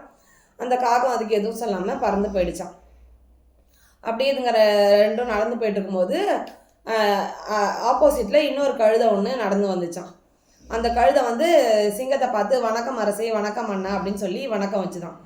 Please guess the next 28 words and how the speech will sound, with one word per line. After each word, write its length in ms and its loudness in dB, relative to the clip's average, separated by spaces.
அதுக்கு 260 0
இந்த 140 0
கழுதை 320 2
வந்து, 380 4
"என்ன 220 0
நீ, 120 0
அஹ், 1300 0
அரசேன்னு 440 -2
அவனை 260 -2
மட்டும், 360 -2
அஹ், 280 0
சிங்கத்தை 380 0
மட்டும் 280 -2
சொல்ற, 420 -2
என்னை 280 -2
வந்து 200 -2
அண்ணன் 340 -4
சொல்ற, 240 -2
சிங்கத்தின் 440 -2
நண்பன் 360 -4
நீ 180 -6
என்னை 340 -2
மரியாதை 380 0
கொடுக்க 240 -6
வேணாமா?" 320 -4
அப்படின்னு 260 -4
சொல்லி 480 -6
கோவப்பட்டுச்சான். 600 -2